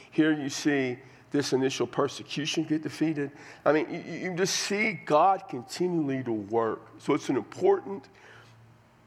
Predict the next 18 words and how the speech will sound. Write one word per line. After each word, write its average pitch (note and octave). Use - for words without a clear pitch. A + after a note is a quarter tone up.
thing F#3+
to D3
note. C#3+
And, C#3
and, C#3
and C#3+
I B2+
think -
for -
us C#3+
to -
remember E3
that C3
we F3+
meet F#3
opposition C#3
in B2+
life A#2